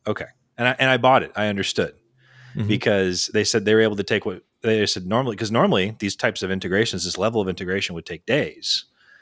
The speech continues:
Speaker 1: and at best, right? Um, and they're like, "W-, it only takes us a few hours now." And at first, so I was like, "Did you develop some framework for this?" And as soon as I'm thinking that, I'm like,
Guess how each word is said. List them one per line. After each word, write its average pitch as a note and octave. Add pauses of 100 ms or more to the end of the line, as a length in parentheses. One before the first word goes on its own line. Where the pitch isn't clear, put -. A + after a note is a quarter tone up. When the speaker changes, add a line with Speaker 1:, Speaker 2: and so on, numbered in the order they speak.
(380)
Speaker 1:
and F#2
at F#2
best, - (520)
right? F#2 (160)
Um, E2+ (120)
and G2
they're F#2+
like, F2
"W-, F#2
it F#2+
only F#2+
takes F2+
us F2
a E2
few D#2+
hours F2
now." C2
And F2 (180)
at G2
first, A2
so -
I G#2
was G2+
like, F#2
"Did E2+
you D#2+
develop D#2+
some -
framework E3
for D#3+
this?" D#3
And G2
as -
soon E3+
as B2+
I'm G2+
thinking F#2
that, G2+
I'm F2
like, E2